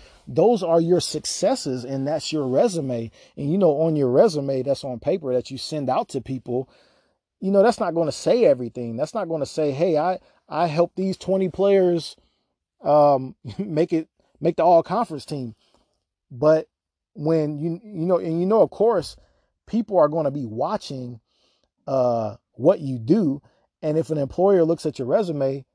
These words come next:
they're gonna go to your social media. So let your social media be an extension of your resume. Um, let it be your resume brought to life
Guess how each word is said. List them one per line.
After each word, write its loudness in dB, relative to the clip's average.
they're 0
gonna 2
go 2
to 2
your 0
social -4
media. -4
So -2
let 0
your 2
social 0
media 0
be -2
an -2
extension -2
of 2
your -2
resume. 0
Um, -2
let 4
it 2
be 0
your 2
resume 0
brought 0
to -14
life -10